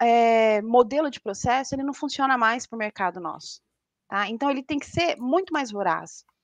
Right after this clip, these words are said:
Por quê? Tendências mudam, mercado muda, e se você demorar muito pra entregar um resultado, aquilo já se tornou obsoleto,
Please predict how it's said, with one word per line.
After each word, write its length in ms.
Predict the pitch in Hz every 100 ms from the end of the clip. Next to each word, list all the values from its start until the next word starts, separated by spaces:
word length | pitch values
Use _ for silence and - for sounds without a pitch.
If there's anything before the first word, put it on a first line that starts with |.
| _ -
Por 120 | 330
quê? 240 | 196 170 _
Tendências 560 | 175 170 165 175 180 190
mudam, 420 | 202 240 254 403 - _ _ _ - -
mercado 540 | 208 190 - 170 175
muda, 480 | 220 208 196 214 311 - _ - - - _
e 60 | 247
se 120 | -
você 200 | 269 302
demorar 340 | 294 302 302 277
muito 580 | 269 302 403 381 208 -
pra 200 | 240 302
entregar 460 | 403 285 214 196 175
um 40 |
resultado, 840 | 180 165 165 - 269 330 285 196 -
aquilo 300 | 269 - 285
já 120 | 285 294
se 100 | -
tornou 260 | 294 285
obsoleto, 580 | 262 - 320 262 254